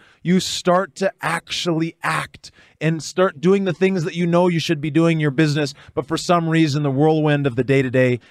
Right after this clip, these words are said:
has been getting in the way. And not anymore. It's very simple, where we're gonna be diving in to an understanding and an overview about how do you figure out what gives you more energy. You know, after you've got that action plan, after you've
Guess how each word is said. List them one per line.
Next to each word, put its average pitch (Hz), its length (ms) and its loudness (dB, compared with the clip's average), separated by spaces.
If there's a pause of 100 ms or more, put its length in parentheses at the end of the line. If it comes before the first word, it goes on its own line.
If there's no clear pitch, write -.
(100)
has 120 140 -6
been 120 160 -4
getting 120 340 -2 (220)
in 123 120 -2
the 123 80 0
way. 104 360 0 (240)
And 147 120 -2
not 170 200 0
anymore. 165 400 0 (260)
It's 143 200 -4
very 175 260 4
simple, 160 560 0 (160)
where 160 460 2
we're 170 180 2
gonna 226 120 0
be 196 100 0
diving 170 480 0
in 156 360 -2 (180)
to 143 120 -2
an - 120 -2
understanding 160 1040 0 (160)
and 139 100 -4
an 143 60 -2
overview 160 600 2
about 185 220 0
how 196 160 -2
do 247 80 0
you 226 60 -2
figure 196 260 0
out 185 140 2
what 175 180 0
gives 160 200 0
you 156 80 -2
more 156 160 0
energy. 120 460 -2 (320)
You 151 60 -2
know, 175 120 2
after 220 260 -2
you've 196 180 0
got 180 220 2
that 147 180 2
action 139 340 -2
plan, 143 300 -2
after 190 240 -2
you've 170 240 0